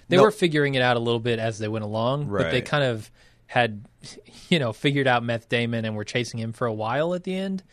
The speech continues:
Speaker 2: Mm.
Speaker 1: It wasn't just like, "Oh, final episode, we figure
Speaker 2: That's
Speaker 1: it out,"
Speaker 2: true.
Speaker 1: and boom, he's
Speaker 2: But that was
Speaker 1: caught.
Speaker 2: still, like, episode seven or eight.
Speaker 1: Yeah.
Speaker 2: A-, and then you
Speaker 1: Yeah, I
Speaker 2: also
Speaker 1: guess we're
Speaker 2: had,
Speaker 1: really
Speaker 2: you also
Speaker 1: early
Speaker 2: had the
Speaker 1: on.
Speaker 2: two rival gangs that they were kind of, like, torn between, so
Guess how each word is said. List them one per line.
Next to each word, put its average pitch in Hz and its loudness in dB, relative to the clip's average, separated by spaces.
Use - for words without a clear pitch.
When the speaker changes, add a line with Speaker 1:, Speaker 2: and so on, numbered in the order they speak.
Speaker 2:
Mm. 92 -8
Speaker 1:
It 127 -6
wasn't 123 0
just 113 -8
like, 113 2
"Oh, 135 2
final 123 0
episode, 117 -2
we 113 -2
figure 113 -4
Speaker 2:
That's 107 4
Speaker 1:
it 107 2
out," 104 -4
Speaker 2:
true. 92 -2
Speaker 1:
and 107 -4
boom, 101 -8
he's 101 -10
Speaker 2:
But 147 -2
that 180 4
was 123 2
Speaker 1:
caught. 107 0
Speaker 2:
still, 156 0
like, 90 -2
episode 95 -6
seven 92 -6
or 82 -6
eight. 85 -6
Speaker 1:
Yeah. 160 -2
Speaker 2:
A-, 101 -6
and 110 -4
then 123 -4
you 123 2
Speaker 1:
Yeah, 127 8
I 131 8
Speaker 2:
also 160 4
Speaker 1:
guess 110 4
we're 110 4
Speaker 2:
had, 107 4
Speaker 1:
really 117 -2
Speaker 2:
you 127 4
also 139 4
Speaker 1:
early 110 2
Speaker 2:
had 104 4
the 104 -4
Speaker 1:
on. 104 -6
Speaker 2:
two 110 -2
rival 95 0
gangs 104 -6
that 82 -8
they 87 -4
were 85 -6
kind 90 -6
of, 80 -8
like, 78 -8
torn 90 -8
between, 82 -12
so 82 -8